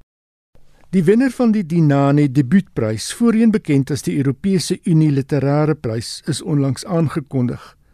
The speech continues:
Die Zambiese skrywer Mubanga Kalima Mukwentu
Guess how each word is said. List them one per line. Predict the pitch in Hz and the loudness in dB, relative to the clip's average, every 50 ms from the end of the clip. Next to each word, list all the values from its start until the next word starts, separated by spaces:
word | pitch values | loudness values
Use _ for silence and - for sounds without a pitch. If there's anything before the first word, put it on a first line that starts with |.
| - - - - - - | -20 -20 -20 -20 -18 -2
Die | - 180 190 | 0 2 2
Zambiese | 160 175 220 254 277 285 277 - 294 | 4 4 2 4 2 0 0 -2 -6
skrywer | 240 - - 185 165 160 156 139 151 156 165 - - _ _ | -8 -6 -2 0 2 2 2 4 4 2 2 2 -4 _ _
Mubanga | - 143 139 135 113 120 165 190 220 226 214 196 190 185 185 - - - _ _ _ | 0 2 2 2 2 2 2 4 4 4 4 4 4 4 2 0 -2 -10 _ _ _
Kalima | - 196 190 190 202 185 160 143 147 147 151 - - _ _ _ _ _ | -2 0 0 2 2 2 4 4 4 2 0 -2 -8 _ _ _ _ _
Mukwentu | 165 139 139 135 - _ - 220 214 208 165 - - 123 113 117 123 | 2 2 2 2 -2 _ 2 4 4 4 2 0 -4 -6 -6 -6 -8